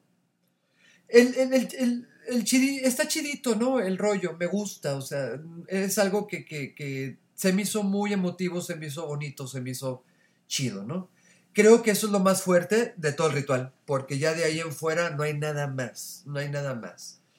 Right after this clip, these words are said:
Salvo el acompañamiento, que siempre estuvieron ahí conmigo estas chavas, salvo en los momentos que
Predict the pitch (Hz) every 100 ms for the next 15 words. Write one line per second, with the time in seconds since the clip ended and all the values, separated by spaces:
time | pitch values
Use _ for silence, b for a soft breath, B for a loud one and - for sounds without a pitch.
0 | b b - - 170 156 147 143 139 139
1 | 131 139 135 139 151 170 165 247 254 139
2 | 127 - 156 156 147 156 - 131 131 139
3 | 127 120 123 135 123 120 120 131 131 123
4 | 120 - 117 - 117 139 175 160 131 117
5 | 113 110 113 117 117 131 127 113 104